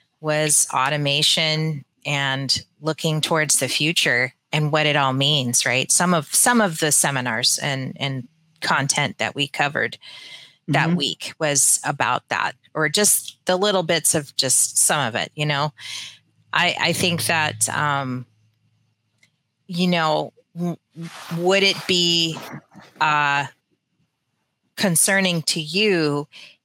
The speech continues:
Speaker 1: if you sold, say we were in the future some point and it's all m-, metered and monitored and stuff like the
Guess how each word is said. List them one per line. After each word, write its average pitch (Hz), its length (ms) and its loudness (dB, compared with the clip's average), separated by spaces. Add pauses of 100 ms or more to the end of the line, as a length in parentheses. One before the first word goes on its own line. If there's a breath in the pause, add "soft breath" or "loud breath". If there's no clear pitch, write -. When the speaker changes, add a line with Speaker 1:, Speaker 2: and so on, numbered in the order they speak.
(140)
Speaker 1:
if 165 360 0
you 170 200 -2
sold, 185 600 0
say - 360 2
we 170 180 2
were 160 120 2
in 190 240 2
the 180 80 2
future 156 460 0
some 151 280 2
point 143 460 0
and 147 160 0
it's 147 200 0
all 147 280 4
m-, 147 260 0
metered 170 460 2
and 156 120 2
monitored 147 600 0
and 143 160 -2
stuff 139 320 0
like 139 220 -2
the - 100 -4